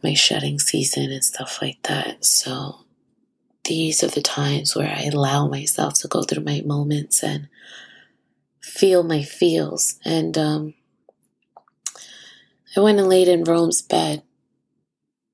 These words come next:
I went and laid with Rome's bed for a little bit, and, you know, he just threw himself, his arms around my neck, and,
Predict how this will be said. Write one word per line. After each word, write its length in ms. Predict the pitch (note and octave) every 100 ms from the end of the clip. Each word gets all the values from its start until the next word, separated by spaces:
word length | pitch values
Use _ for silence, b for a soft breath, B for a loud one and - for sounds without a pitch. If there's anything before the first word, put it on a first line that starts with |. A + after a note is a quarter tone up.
| _ _ _ _ _ _ _ _ _ _ _ _ -
I 60 |
went 180 | F3 F3+
and 80 | F3+
laid 180 | F3+ F#3
with 220 | E3+ -
Rome's 260 | F#3 F3+
bed 240 | - F3+ F3+
for 180 | - F#3
a 40 |
little 260 | F3 E3+ - -
bit, 260 | F#3+ F3+ -
and, 240 | D#3+ D#3 - _ _
you 180 | - F3
know, 120 | D#3
he 180 | C3 D#3
just 400 | - A#2+ - - _
threw 180 | - F3
himself, 420 | D#3 E3 - E3+ -
his 180 | E3 F3
arms 320 | D#3+ D#3 -
around 240 | D#3+ D#3+
my 120 | D#3
neck, 440 | D3+ D#3 D3+ - -
and, 220 | D3+ D3+